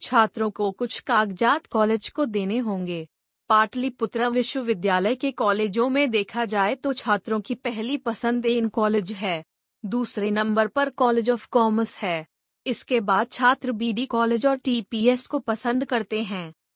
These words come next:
इसी को पहले प्राथमिकता के तौर पर छात्रों ने रखा है। वहीं ज्यादातर छात्राओं ने जेडी Women's college, अरविंद महिला और गंगा देवी को च्वाइस के तौर पर दिया है।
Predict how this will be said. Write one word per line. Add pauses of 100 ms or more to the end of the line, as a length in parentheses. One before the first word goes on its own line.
(180)
इसी
को
पहले
प्राथमिकता
के
तौर
पर
छात्रों
ने
रखा
है। (420)
वहीं
ज्यादातर
छात्राओं
ने
जेडी
Women's
college, (180)
अरविंद
महिला
और
गंगा
देवी
को
च्वाइस
के
तौर
पर
दिया
है।